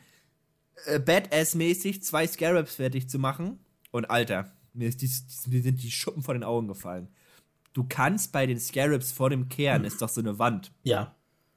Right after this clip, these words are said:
Speaker 1: Die kannst du wegschießen.
Speaker 2: Ja.
Speaker 1: Ja, ich hab immer
Speaker 2: <laughs>
Speaker 1: zwischen Wand und Dings <laughs> versucht,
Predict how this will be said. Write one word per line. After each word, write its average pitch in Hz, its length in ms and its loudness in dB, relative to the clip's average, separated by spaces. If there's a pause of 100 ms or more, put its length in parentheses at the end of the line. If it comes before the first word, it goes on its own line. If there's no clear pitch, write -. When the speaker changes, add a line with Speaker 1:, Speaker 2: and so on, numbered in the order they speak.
(580)
Speaker 1:
Die 110 40 -8
kannst 123 240 -2
du 107 60 -6
wegschießen. - 460 -6 (460)
Speaker 2:
Ja. 110 200 0 (1160)
Speaker 1:
Ja, 123 180 2
ich 123 180 0
hab - 200 0
immer 156 280 6 (140)
Speaker 2:
<laughs> - 160 -20
Speaker 1:
zwischen 143 420 2
Wand 143 360 2
und 175 180 2
Dings 214 220 4
<laughs> - 40 -2
versucht, - 840 4